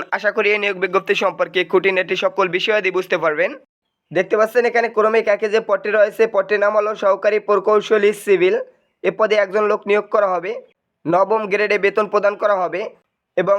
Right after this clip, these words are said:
ক্রমিক দুইয়ে রয়েছে সহকারী আর্কিটেক্ট, এ পদে একজন লোক নিয়োগ করা হবে এবং নবম গ্রেডে বেতন প্রদান করা হবে।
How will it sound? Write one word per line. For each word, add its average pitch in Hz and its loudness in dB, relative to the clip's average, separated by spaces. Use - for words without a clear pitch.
ক্রমিক 214 2
দুইয়ে 208 4
রয়েছে 214 2
সহকারী 202 2
আর্কিটেক্ট, 190 0
এ 208 4
পদে 220 2
একজন 214 0
লোক 220 0
নিয়োগ 214 0
করা 220 4
হবে 214 2
এবং 202 0
নবম 196 0
গ্রেডে 196 0
বেতন 196 0
প্রদান 208 0
করা 202 0
হবে। 175 -6